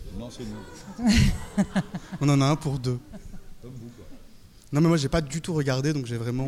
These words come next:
Speaker 3: euh, rien à dire sur, euh, <laughs>
Speaker 1: Oui, mais tu n'as pas regardé, mais tu sais ce qui se passe. Tu
Speaker 2: C'est pas vrai, tu l'as entendu le discours, on en
Speaker 3: Oui,
Speaker 2: a
Speaker 3: j'ai
Speaker 2: parlé.
Speaker 3: juste écouté le discours, euh, <laughs> d'Emmanuel Macron. Mais
Speaker 1: Mais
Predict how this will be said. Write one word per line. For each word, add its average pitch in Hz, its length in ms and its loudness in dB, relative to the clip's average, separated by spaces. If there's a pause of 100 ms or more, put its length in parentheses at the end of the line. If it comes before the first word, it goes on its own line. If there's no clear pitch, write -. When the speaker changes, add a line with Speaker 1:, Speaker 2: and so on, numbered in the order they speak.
(120)
Speaker 3:
euh, 113 80 -4
rien 127 280 -4
à 127 80 -2
dire 120 260 -8
sur, - 180 -12
euh, - 760 -12
<laughs> - 960 -12
Speaker 1:
Oui, 151 140 -4
mais 135 80 -2
tu 123 100 -4
n'as 127 100 -2
pas 139 140 -4
regardé, 143 400 -6
mais 147 100 -8
tu - 140 -14
sais 143 140 -12
ce - 40 -16
qui 170 140 -12
se - 80 -14
passe. 175 400 -8 (220)
Tu 127 200 -18
Speaker 2:
C'est 262 120 -10
pas 285 160 2
vrai, 285 160 2
tu 277 120 -2
l'as 247 140 2
entendu 247 320 0
le 226 60 -2
discours, 220 340 -2
on 208 100 0
en 202 100 0
Speaker 3:
Oui, 202 40 6
Speaker 2:
a 202 40 4
Speaker 3:
j'ai 185 40 2
Speaker 2:
parlé. 196 240 2
Speaker 3:
juste 202 160 -2
écouté 160 300 -4
le 151 80 -6
discours, 139 380 -10
euh, 117 60 -2 (160)
<laughs> - 140 -6
d'Emmanuel 120 420 -8
Macron. 117 380 -14 (540)
Mais 113 320 -10 (1200)
Speaker 1:
Mais 123 140 -4